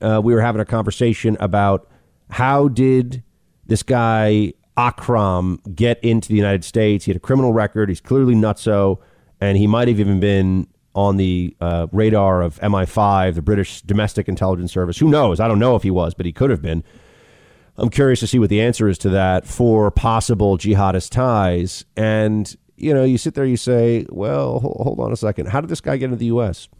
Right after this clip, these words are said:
The bureaucracy is incompetent, friends.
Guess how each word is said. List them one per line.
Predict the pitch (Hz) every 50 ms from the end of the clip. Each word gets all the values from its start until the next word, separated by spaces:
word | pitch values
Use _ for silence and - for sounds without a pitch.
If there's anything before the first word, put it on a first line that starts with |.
| - _ _ _ _ _ _ _ _ _ _ _ _ _ _ _ _ _ - -
The | - 110
bureaucracy | 95 113 113 113 117 123 131 - - 127 117 - - 110 107 98
is | - 87
incompetent, | 90 87 - 113 107 110 - - - - -
friends. | - - 57 - - - - _